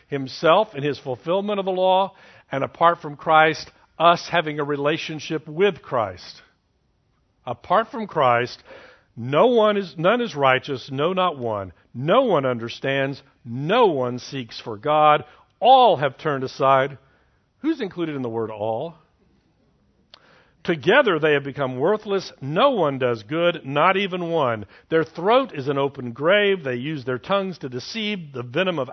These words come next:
asp is under their lips. Their mouth is full of curses and bitterness. Their feet are swift to shed blood. In their paths are ruin and righteousness, and the way of peace they have not known.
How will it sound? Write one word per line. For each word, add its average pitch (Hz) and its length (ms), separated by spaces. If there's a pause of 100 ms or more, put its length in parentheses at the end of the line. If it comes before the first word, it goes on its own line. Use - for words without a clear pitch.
asp 190 440
is 131 100
under 143 200
their 117 180
lips. 185 360 (360)
Their 131 100
mouth 170 340
is 127 140
full 135 240
of 117 80
curses 196 480
and 123 140
bitterness. 208 440 (280)
Their 139 160
feet 220 400
are 127 100
swift 214 440
to 135 80
shed 127 300
blood. 180 340 (260)
In 131 120
their 120 140
paths 190 480
are 120 100
ruin 180 360
and 123 140
righteousness, 175 640 (220)
and 135 160
the 123 80
way 190 280
of 202 140
peace 180 360
they 151 220
have 143 380
not 131 320
known. 95 520